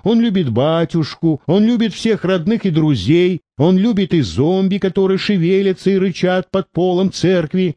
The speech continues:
Он любит всех, всех, и все сейчас начинают двигаться вокруг него, потому что он не может оторваться ногами от потрясающего тепла.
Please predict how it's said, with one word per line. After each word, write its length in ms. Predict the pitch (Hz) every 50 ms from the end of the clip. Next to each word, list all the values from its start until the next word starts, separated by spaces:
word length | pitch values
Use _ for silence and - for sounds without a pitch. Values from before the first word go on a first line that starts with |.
| _ _ -
Он 180 | 151 180 190 190
любит 380 | 214 269 277 240 220 240 208 -
всех, 760 | - - - - - 208 247 277 277 269 247 190 113 - - - _
всех, 600 | - - - - 170 214 269 277 269 233 185 - 175
и 120 | 175 170 147
все 420 | - - - - 262 285 269 240
сейчас 540 | - 233 220 - - - 240 240 214 - 220
начинают 500 | 220 180 - 214 220 226 226 220 214 - -
двигаться 800 | 101 104 160 170 214 262 285 294 254 247 254 - - - 233 226
вокруг 440 | 220 214 - - 208 208 160 - -
него, 500 | 185 196 202 185 196 180 135 78 - _ _ _ _ -
потому 360 | - 104 - 127 135 135 120
что 180 | - - 143 135
он 160 | 135 139 143
не 80 | 147
может 440 | 139 147 160 165 143 120 143 143 135
оторваться 680 | 147 - 156 147 147 147 165 165 147 - - - 156 156
ногами 640 | 160 160 160 156 143 147 190 202 185 170 156 147 147
от 160 | 139 - _
потрясающего 1200 | - 151 - 170 185 170 - - - 226 233 226 220 214 208 180 143 - - - 202 202 190 180
тепла. 840 | - - 196 180 147 - 180 170 165 170 170 170 160 147 107 -